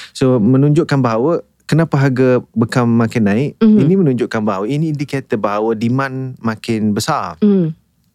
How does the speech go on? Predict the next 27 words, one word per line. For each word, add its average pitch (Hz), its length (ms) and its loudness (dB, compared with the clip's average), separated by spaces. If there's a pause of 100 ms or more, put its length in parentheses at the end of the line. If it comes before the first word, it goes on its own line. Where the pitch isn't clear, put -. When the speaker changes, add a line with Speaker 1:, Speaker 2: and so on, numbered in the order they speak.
(460)
Speaker 1:
Kenapa 123 280 0
mereka 131 260 2
confident 123 520 0
untuk 117 180 0
naikkan 101 360 -2
harga? 120 120 -4
Because 107 600 -6
demand 117 320 2
masih 110 240 0
lagi 101 160 0
konsisten. 104 640 -2 (340)
Kenapa 175 320 0
demand 127 360 2
ada? 120 300 0 (220)
Speaker 2:
Mm-hmm. 202 180 4
Speaker 1:
Yang - 140 4
pertama, 135 340 0 (600)
uh, 131 240 2
sebab 131 520 0
dah 123 180 -2
makin 139 320 0
ramai 135 220 0
orang 135 240 0
promote. 196 340 0
Ini 139 160 -2
namanya 151 340 -4
market, 139 280 -8